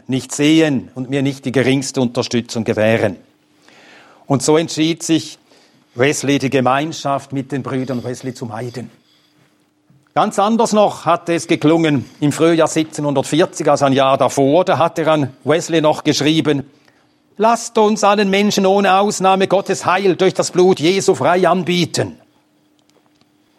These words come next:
Was Gott euch und mir an Licht gewährt haben mag, das wollen wir einander, das wollen wir anderen frei weiterreichen.“ Und an Charles Wesley hatte er noch im Herbst siebzehnhundertvierzig geschrieben:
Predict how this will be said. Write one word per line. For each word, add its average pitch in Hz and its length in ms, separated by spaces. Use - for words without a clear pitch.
Was 165 220
Gott 185 240
euch 214 260
und 185 160
mir 208 240
an 190 80
Licht 214 300
gewährt 190 380
haben 180 220
mag, 196 300
das 170 180
wollen 185 260
wir 170 160
einander, 165 680
das 147 180
wollen 180 180
wir 170 160
anderen 175 340
frei 147 460
weiterreichen.“ 131 960
Und 147 100
an 165 100
Charles 175 340
Wesley 165 340
hatte 170 300
er 156 240
noch 165 220
im 165 80
Herbst - 760
siebzehnhundertvierzig 170 1120
geschrieben: 151 600